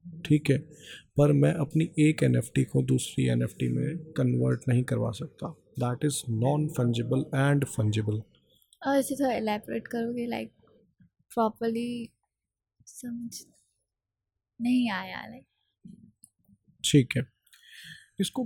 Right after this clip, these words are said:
Speaker 1: प्रॉपरली समझने के लिए ऐसे देखो कि मैंने आपको दस रुपये का नोट दिया इंडियन करेंसी में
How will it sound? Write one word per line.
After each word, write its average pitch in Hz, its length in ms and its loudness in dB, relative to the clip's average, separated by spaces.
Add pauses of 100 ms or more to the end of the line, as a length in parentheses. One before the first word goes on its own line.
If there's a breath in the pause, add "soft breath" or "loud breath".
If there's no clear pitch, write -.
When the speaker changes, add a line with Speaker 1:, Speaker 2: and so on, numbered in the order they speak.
(120)
Speaker 1:
प्रॉपरली 175 480 2
समझने 135 380 -2
के 143 100 -4
लिए 139 120 0
ऐसे 131 260 -4
देखो 123 280 -2
कि 147 140 -2
मैंने 127 440 2
आपको 120 300 0
दस 123 260 4
रुपये 123 220 4
का 120 80 2
नोट 117 360 4
दिया 113 260 2
इंडियन 123 260 8
करेंसी 113 460 4
में 113 180 -2